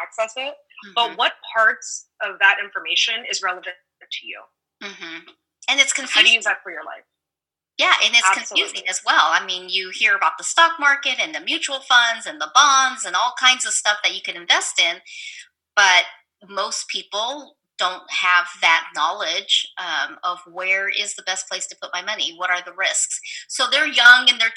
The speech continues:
Speaker 2: twenties, early thirties, whatever, um, not really thinking so much long-term retirement, but in talking to, you know, in previous conversations, they should be having that retirement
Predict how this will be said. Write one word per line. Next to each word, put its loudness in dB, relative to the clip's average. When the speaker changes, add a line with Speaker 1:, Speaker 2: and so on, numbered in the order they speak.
Speaker 2:
twenties, -4
early 2
thirties, -6
whatever, 2
um, 0
not 10
really 0
thinking 0
so -4
much 0
long-term 2
retirement, 2
but 6
in 6
talking 6
to, -10
you -12
know, -6
in -12
previous -2
conversations, -4
they 4
should 8
be 0
having 0
that 2
retirement -2